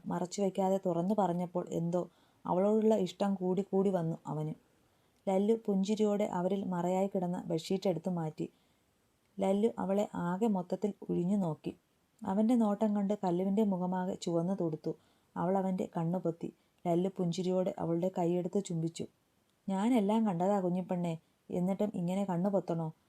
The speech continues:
അവൻ്റെ ചിരിയോടെയുള്ള പറച്ചിൽ കേട്ട് കല്ലു അവനെ ചുണ്ട് കൂർപ്പിച്ച് നോക്കി. ലല്ലു അവളുടെ കുഞ്ഞു ചുണ്ടിൽ ചുംബിച്ചുകൊണ്ട് വീണ്ടും അവളിൽ ഒരു മഴ പോലെ പെയ്തു തോർന്നു. ആ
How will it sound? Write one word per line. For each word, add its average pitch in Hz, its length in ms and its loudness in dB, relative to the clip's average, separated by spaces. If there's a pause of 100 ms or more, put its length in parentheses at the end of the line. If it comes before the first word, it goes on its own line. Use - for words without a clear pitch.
(180)
അവൻ്റെ 175 360 0
ചിരിയോടെയുള്ള 185 680 0
പറച്ചിൽ 170 400 -2
കേട്ട് 170 320 -2 (400)
കല്ലു 175 400 0
അവനെ 170 320 -2
ചുണ്ട് 180 320 -2
കൂർപ്പിച്ച് 175 460 -2
നോക്കി. 160 380 -4 (640)
ലല്ലു 208 320 4 (100)
അവളുടെ 196 320 2
കുഞ്ഞു 196 300 2
ചുണ്ടിൽ 196 300 0
ചുംബിച്ചുകൊണ്ട് 180 720 -2 (180)
വീണ്ടും 180 400 0 (120)
അവളിൽ 175 360 0
ഒരു 175 180 0
മഴ 170 260 0
പോലെ 180 280 2
പെയ്തു 165 320 0
തോർന്നു. 156 420 -2 (500)
ആ 190 100 -2